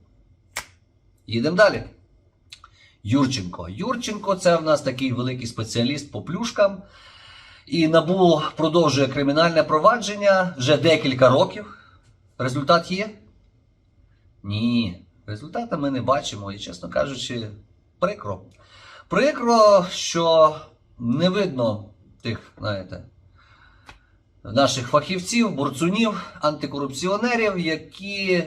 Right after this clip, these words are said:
знають більше, ніж я, звичайно, і знають, на якій стадії яка справа. Але чомусь, я так думаю, що посадять їх вже після зміни влади в Україні. А влада не буде мінятися до тих пір,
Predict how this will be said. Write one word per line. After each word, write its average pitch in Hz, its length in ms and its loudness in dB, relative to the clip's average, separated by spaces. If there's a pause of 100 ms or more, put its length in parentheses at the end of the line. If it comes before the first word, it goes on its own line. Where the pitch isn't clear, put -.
(100)
знають 156 500 0
більше, 170 340 -6
ніж 123 260 -4
я, 202 160 2
звичайно, 107 680 -2
і 104 60 -6
знають, 117 560 -2
на 123 100 -2
якій 135 260 -6
стадії 135 400 0
яка 127 300 -2
справа. 170 540 -2 (840)
Але 175 180 2
чомусь, 208 680 -6 (440)
я 151 100 -2
так 151 200 -2
думаю, 170 300 0
що - 240 -8
посадять 156 480 0
їх 147 140 -6
вже 127 500 2 (160)
після 117 240 -8
зміни 117 320 -4
влади 113 280 0
в 98 60 -14
Україні. 92 480 -8
А 160 140 6
влада 180 340 4
не 165 120 -4
буде 156 240 -4
мінятися 151 560 -2
до 127 120 -8
тих 127 240 -8
пір, 156 260 -4